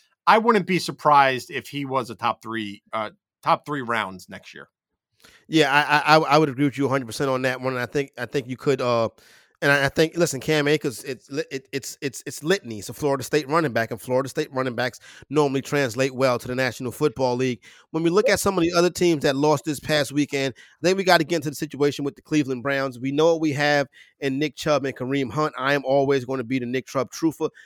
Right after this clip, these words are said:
Speaker 2: I think if Nick Chubb would have played four seasons at Georgia healthy, I think he'd have been the best co-, uh, running back in college football history,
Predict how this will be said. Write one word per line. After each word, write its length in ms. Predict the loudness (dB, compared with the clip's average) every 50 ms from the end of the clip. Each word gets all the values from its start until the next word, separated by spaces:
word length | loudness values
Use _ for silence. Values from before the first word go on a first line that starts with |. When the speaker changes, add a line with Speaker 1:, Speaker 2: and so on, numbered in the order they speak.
| -18 -8 -4
Speaker 2:
I 80 | -2 -2
think 220 | -2 -2 -6 -4
if 60 | -4
Nick 180 | -2 -4 -4 -4
Chubb 260 | -2 -2 0 0 0
would 100 | -2 -6
have 60 | -8
played 380 | -8 -6 -4 -2 0 0 -2 -4
four 260 | -4 -4 -2 -2 -2
seasons 340 | -2 -6 -8 -8 -8 -8 -8 -6
at 160 | -6 -6 -4
Georgia 420 | -2 0 2 2 2 2 0 -2 -4 _ _ _ _
healthy, 480 | -4 -2 -2 -2 -2 -4 -12 -16 -16 _ -20 -20 -20 -10 -4
I 100 | -4 -4
think 180 | -4 -4 -6 -4
he'd 80 | -4
have 80 | -2 -2
been 120 | -2 -4
the 60 | -6
best 360 | -6 -4 -2 -2 -2 -2 -4 _
co-, 100 | -12 -10 -4 -2
uh, 160 | 0 0 0 0
running 200 | -2 -4 -2 -2
back 180 | -2 -4 -4
in 60 | -6
college 240 | -8 -6 -6 -6 -6
football 320 | -8 -8 -8 -6 -6 -4 -2
history, 440 | -2 -2 -4 -4 -4 -4 -6 -6